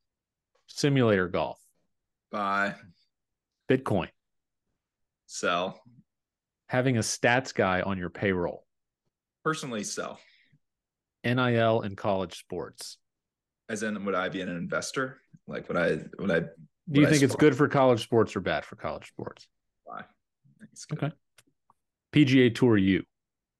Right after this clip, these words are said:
Speaker 2: Buy.
Speaker 1: All right. Now we're gonna do a little local flavor. Uh, Frederica, Ocean Forest, or Seaside?
Speaker 2: Seaside. It's the only one I'm a member at.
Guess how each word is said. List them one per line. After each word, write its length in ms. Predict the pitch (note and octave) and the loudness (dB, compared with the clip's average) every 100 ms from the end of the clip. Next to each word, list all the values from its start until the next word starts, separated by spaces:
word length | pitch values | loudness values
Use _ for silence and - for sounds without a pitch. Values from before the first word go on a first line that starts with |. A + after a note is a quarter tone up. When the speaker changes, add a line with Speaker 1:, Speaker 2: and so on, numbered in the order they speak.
| _ _ _ - | _ _ _ -10
Speaker 2:
Buy. 200 | C3+ A2 - _ _ _ _ _ _ _ _ _ _ _ _ _ _ - | -8 -8 -14 _ _ _ _ _ _ _ _ _ _ _ _ _ _ -2
Speaker 1:
All 80 | A#2 | 0
right. 220 | F2+ - _ _ _ _ _ _ - | 0 -2 _ _ _ _ _ _ -8
Now 200 | A#2 C3+ | -2 2
we're 80 | C#3+ | 4
gonna 140 | C#3 | 4
do 100 | C3+ | 4
a 40 | B2+ | 4
little 200 | A#2+ G#2+ | 4 2
local 280 | A#2 A#2 G#2+ | 0 0 -4
flavor. 520 | - G2+ F2+ E2 D#2+ _ - | -4 -6 -6 -8 -12 _ -10
Uh, 380 | G#2+ F#2+ E2+ D#2+ - _ _ _ _ _ _ | -6 -4 -4 -6 -12 _ _ _ _ _ _
Frederica, 720 | - C3 B2+ C3+ D3 F3+ F3 - | 0 2 4 4 4 2 0 2
Ocean 340 | C3+ B2+ B2+ | 0 0 -6
Forest, 500 | A#2 A#2+ A#2 A#2 A2+ - | -6 0 2 2 -2 -8
or 140 | A#2+ G2 | -6 -6
Seaside? 720 | - G#2+ G2 F2 D2 - - _ _ _ _ _ _ _ _ _ _ _ _ _ _ _ - | -8 -8 -6 -6 -8 -10 -18 _ _ _ _ _ _ _ _ _ _ _ _ _ _ _ -16
Speaker 2:
Seaside. 540 | - A#2+ - G2+ F2 | -12 -8 -2 -2 -2
It's 140 | E2 - | -6 -10
the 60 | F#2+ | -6
only 140 | G2 | -6
one 180 | G2 G2+ | -4 -2
I'm 120 | G2 | -2
a 60 | G2 | -2
member 300 | G#2 A#2 F#2 | -2 -2 -2
at. 180 | D2 | -6